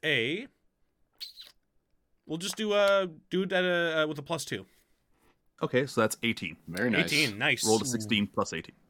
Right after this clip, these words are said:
Speaker 1: Okay. Um, so, um, she, you, you hear sort of, like, on that, on that wind coming through here, you hear the whispers of, like, a woman's voice,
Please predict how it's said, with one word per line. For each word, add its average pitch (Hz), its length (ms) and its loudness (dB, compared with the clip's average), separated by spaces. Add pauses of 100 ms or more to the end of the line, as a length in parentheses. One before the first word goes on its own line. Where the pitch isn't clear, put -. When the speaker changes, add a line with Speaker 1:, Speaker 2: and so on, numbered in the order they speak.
(120)
Speaker 1:
Okay. 175 260 6 (380)
Um, 156 540 6 (720)
so, 170 600 4 (280)
um, 131 920 -2 (680)
she, - 300 -2
you, 220 600 2
you 208 200 -2
hear 202 320 -4
sort 185 180 -2
of, 165 40 -2
like, 156 200 -2
on 170 200 2
that, 165 140 4 (200)
on 156 160 0
that 139 200 0
wind 156 300 2
coming 151 180 -6
through 143 140 -4
here, 127 140 0
you 139 200 -2
hear 156 180 2
the 151 120 2
whispers 123 540 -4
of, 113 80 -8
like, 113 120 -2
a 107 60 -2
woman's 110 340 -4
voice, 107 580 -6